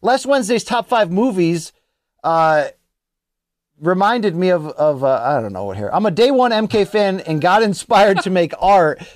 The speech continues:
based on both of your personalities and antics. Big Trouble, Big Trouble in Little China is one of my favorite movies. I'm responsible for creating the original Egg Campbell's Punchki logo. Here's more Big Trouble in Little China subs coming your way."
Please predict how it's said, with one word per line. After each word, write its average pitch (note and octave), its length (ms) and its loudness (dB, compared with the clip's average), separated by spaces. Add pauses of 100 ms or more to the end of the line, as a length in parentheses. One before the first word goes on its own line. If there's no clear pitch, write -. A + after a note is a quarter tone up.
(140)
based G3 320 0
on F#3 140 2
both F#3 240 0
of F#3+ 60 -8
your F#3 120 0
personalities D#3 720 -2
and C#3+ 60 0
antics. C3 340 -2
Big A#3+ 220 -4
Trouble, A#3 400 -2
Big G#3+ 160 -2
Trouble A3 240 0
in G3+ 40 0
Little G3+ 200 2
China G3 240 0
is D#3 80 -4
one F#3 100 0
of F3+ 40 0
my D#3+ 100 0
favorite F#3 320 0
movies. E3+ 340 2 (260)
I'm F3 140 -2
responsible A3 560 -2
for G3+ 140 -4
creating F#3+ 400 2
the D#3 100 2
original F3 540 0 (100)
Egg F#3 320 0
Campbell's E3 640 -2 (320)
Punchki A#3 540 -2
logo. C#3 500 2 (240)
Here's A3 320 2
more G#3 220 2
Big E3 260 -2
Trouble F3+ 440 0
in D#3 180 -4
Little D#3 320 0
China C#3+ 420 -2
subs A#2 540 -2
coming B2 320 -6
your A2+ 160 -4
way." F#2+ 320 -10